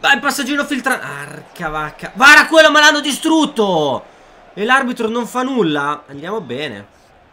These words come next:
Andiamo proprio bene. Allora,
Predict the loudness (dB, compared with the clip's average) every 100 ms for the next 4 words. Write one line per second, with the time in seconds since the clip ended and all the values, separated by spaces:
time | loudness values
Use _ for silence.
0 | _ _ -12 -10 -8 -4 -2 -2 -2 -6
1 | -6 -6 -6 -6 -6 -8 -12 -20 _ _
2 | _ _ _ _ _ _ _ -16 -10 -8
3 | -6 -6 -8